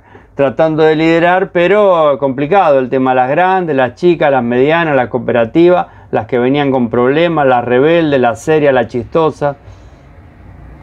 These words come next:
Complicado. Bueno, ahí está el panorama de lo que está pendiente, de todo, y el, el eslogan que le dije hoy a la mañana.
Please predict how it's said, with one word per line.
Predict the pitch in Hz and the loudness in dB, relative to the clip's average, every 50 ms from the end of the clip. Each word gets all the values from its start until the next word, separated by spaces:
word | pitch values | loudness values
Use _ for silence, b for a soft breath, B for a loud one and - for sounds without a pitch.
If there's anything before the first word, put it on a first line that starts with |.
| - - - | -20 -8 -4
Complicado. | - 160 160 143 - 156 156 131 147 135 110 101 117 | -2 -2 -2 -2 -2 -4 -2 0 0 0 0 0 0
Bueno, | 135 139 123 117 120 | 0 -2 -2 -2 -2
ahí | 131 151 147 | -2 -2 -2
está | 147 - 147 | -2 -2 -2
el | 139 123 | 0 0
panorama | 131 127 127 139 147 185 196 202 190 190 196 196 190 - b b b b b b b - | -2 -2 -2 0 0 0 0 0 0 0 -2 -4 -4 -6 b b b b b b b -4
de | 120 | -2
lo | 113 117 | 0 0
que | 98 110 | 0 -2
está | 110 107 - 139 120 | -4 -2 -2 -4 -2
pendiente, | 113 131 123 131 147 170 180 180 180 175 165 135 139 | -2 -2 -2 0 2 2 2 2 2 0 -2 -2 -2
de | 120 117 113 110 | 0 0 0 0
todo, | - 175 180 190 196 208 214 220 214 190 | 0 0 0 2 2 2 0 0 0 0
y | 151 139 139 139 135 | 0 0 0 0 0
el, | 131 135 135 | 0 0 0
el | 135 135 139 143 | 0 0 0 0
eslogan | 139 139 143 165 175 185 190 180 165 | -2 0 0 2 2 2 2 0 -2
que | 131 131 | -2 -2
le | 131 143 | -2 -2
dije | 156 151 131 147 | -2 -2 -2 0
hoy | 151 | 0
a | 151 147 | 2 2
la | 139 135 | 0 0
mañana. | 139 147 151 156 147 120 110 - - | -2 -2 -2 0 -2 -2 -2 -4 -8